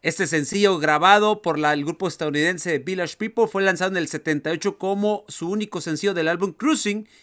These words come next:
y la canción alcanzó el número dos de las listas de los Estados Unidos a principios del setenta y nueve y alcanzó el número uno en el Reino Unido y al mismo tiempo convirtiéndose en el mayor éxito del grupo. De los pocos sencillos que han vendido más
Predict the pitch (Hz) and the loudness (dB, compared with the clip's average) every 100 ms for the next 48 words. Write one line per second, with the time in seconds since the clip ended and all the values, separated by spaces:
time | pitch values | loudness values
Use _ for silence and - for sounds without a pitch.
0 | _ 180 208 175 170 151 185 190 156 156 | _ 0 2 2 2 0 0 0 0 -2
1 | 156 185 180 190 196 160 170 180 175 151 | 0 0 0 -2 -2 -2 -2 -4 -4 -2
2 | 151 147 175 147 127 127 156 160 147 151 | -2 -4 -6 -6 -8 -6 -2 -2 -2 -4
3 | 156 143 135 123 143 151 131 131 - 139 | -6 -8 -8 -8 -6 -6 -6 -8 -8 -6
4 | 139 160 240 294 277 - - _ 185 180 | -6 -4 -2 -4 -8 -18 -20 _ 0 2
5 | - 190 247 294 285 294 247 262 285 247 | 2 0 2 0 2 2 2 2 2 0
6 | 190 175 226 214 208 233 214 160 180 196 | -2 0 0 0 -2 0 0 0 -4 -6
7 | 196 196 196 202 196 190 165 - 190 202 | -4 -4 -4 -6 -6 -4 -6 -4 -2 -2
8 | 190 208 - 160 165 160 156 156 151 151 | -2 -4 -6 -6 -2 0 -2 -2 -2 -2
9 | 185 214 - _ - 220 220 - 208 - | 0 -2 -4 _ -2 -2 0 -4 -6 -4
10 | 175 151 131 147 165 143 127 - _ - | -2 -2 0 0 -2 -4 -10 -12 _ -20
11 | - _ - 190 190 175 - 302 262 330 | -20 _ 2 4 4 2 2 2 2 0
12 | - 190 156 233 269 - - 226 247 226 | 0 0 -2 -2 -2 -4 0 2 2 0
13 | 202 185 233 220 208 240 233 | 0 -2 -2 0 2 0 -2